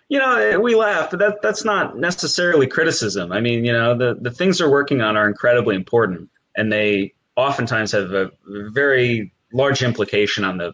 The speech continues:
on the state of Ohio. So it's probably for the best that they're not, you know, rush-, rushing to judgment on things and passing bills willy-nilly. Like, it's a process. This is how it goes.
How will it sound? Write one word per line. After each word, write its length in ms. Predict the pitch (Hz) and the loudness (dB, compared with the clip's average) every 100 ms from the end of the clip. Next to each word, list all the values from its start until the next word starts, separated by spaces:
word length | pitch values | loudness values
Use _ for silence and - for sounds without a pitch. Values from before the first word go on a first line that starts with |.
| - | -6
on 180 | 95 95 | -4 -4
the 180 | 90 - _ _ _ - | -6 -10 _ _ _ -12
state 300 | - 120 104 | -4 0 0
of 60 | |
Ohio. 440 | 90 98 95 80 - - | 0 2 2 0 -4 -8
So 100 | - | -4
it's 80 | 175 | 0
probably 220 | 294 226 | 2 2
for 80 | 143 | 2
the 80 | 104 | 2
best 500 | 127 156 98 - - | 2 0 0 -4 0
that 160 | 104 | 0
they're 140 | 107 95 | 2 0
not, 300 | 98 87 - - | 2 -2 -4 -6
you 100 | 110 | -2
know, 140 | 98 | 0
rush-, 320 | 87 113 123 - - _ _ - | 0 2 0 -2 -14 _ _ -2
rushing 380 | 139 127 131 120 | 0 0 -2 -2
to 80 | |
judgment 420 | 107 135 131 131 123 | -2 0 0 0 0
on 120 | 117 | 0
things 320 | 120 117 107 | 0 0 -2
and 80 | 92 | -4
passing 380 | 117 123 117 110 | -2 -2 -2 2
bills 300 | 127 117 113 | 2 2 0
willy-nilly. 640 | 113 110 107 110 107 101 | 0 0 0 0 2 2
Like, 220 | 117 208 | 0 0
it's 100 | 214 | -2
a 80 | - | -2
process. 640 | - 196 131 - 65 - | 0 0 0 -2 -4 -2
This 180 | 135 131 | -2 -2
is 100 | 123 | -2
how 140 | 117 | 0
it 80 | 104 | 0
goes. 260 | 95 67 | -4 -6